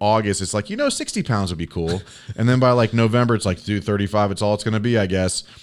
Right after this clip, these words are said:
Speaker 1: And so because you cr-, create, like, it, "No, I'm gonna lose a hundred pounds no matter how long it takes to get there. Like, I'm going to make millions of dollars." And I'm like, but it's not even about the money. I literally live my life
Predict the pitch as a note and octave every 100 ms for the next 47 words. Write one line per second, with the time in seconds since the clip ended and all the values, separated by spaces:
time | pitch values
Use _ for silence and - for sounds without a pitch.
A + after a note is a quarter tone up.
0 | - A2+ - B2+ A#2 B2 E3 D#3 D#3 -
1 | A2 - C#3 - G#2 - G2+ _ - B2
2 | F#2 A2+ E3 D#3+ B2+ G2 A#2 A2+ - F2+
3 | A2+ C3 - G2+ G2 G2+ G2+ G#2 F#2 -
4 | E2 D2+ D2+ D2 B1 B1+ _ _ - F2+
5 | - A2 C#3+ A2 A2 G#2+ B2+ C3 C3 A2+
6 | A2 F#2+ F#2+ G2+ F#2+ E2 D#2 F2+ F2+ E2
7 | - F2+ - A2+ - _ _ _ - A2
8 | D#3+ F3 C3 - G#2 E3 F2 D2 _ _
9 | _ _ _ _ _ _ _ _ _ A2+
10 | C#3+ D#3 C#3 D#3+ E3+ E3+ E3+ D3 - _
11 | G2+ C3+ C3+ C3 B2+ G#2 F2+ E2+ -